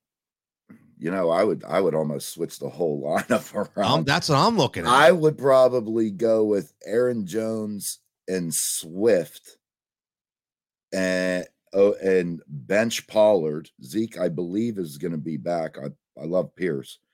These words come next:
Speaker 1: so I go Pearson, Pearson, Aaron Jones. Swift would be the third option, but I like Godwin over Lockett.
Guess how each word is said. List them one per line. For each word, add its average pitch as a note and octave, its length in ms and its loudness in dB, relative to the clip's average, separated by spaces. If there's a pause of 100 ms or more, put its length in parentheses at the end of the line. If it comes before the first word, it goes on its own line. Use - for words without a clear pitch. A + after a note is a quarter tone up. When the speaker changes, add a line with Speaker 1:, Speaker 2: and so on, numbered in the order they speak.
(400)
Speaker 1:
so G2 100 -2
I G2+ 120 6
go G2 180 4
Pearson, A#2 640 -2 (320)
Pearson, C3+ 540 -2
Aaron G#2+ 420 0
Jones. E2 720 -2 (1700)
Swift - 480 0
would G#2+ 220 0
be G#2+ 120 2
the F2+ 120 0
third G#2 400 0
option, E2 460 -2
but F2 100 -2
I A2 80 4
like A#2 260 2
Godwin G2 640 0
over E2+ 460 0
Lockett. D#2+ 500 -6